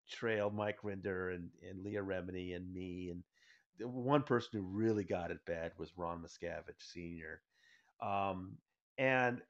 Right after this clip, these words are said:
they, so these are, these are more people doing it for the money than because they're personally invested in it. I think that's the big difference.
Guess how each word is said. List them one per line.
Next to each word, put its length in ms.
they, 320
so 500
these 200
are, 280
these 180
are 80
more 540
people 300
doing 300
it 120
for 80
the 100
money 600
than 180
because 460
they're 300
personally 920
invested 560
in 60
it. 200
I 80
think 180
that's 220
the 80
big 220
difference. 320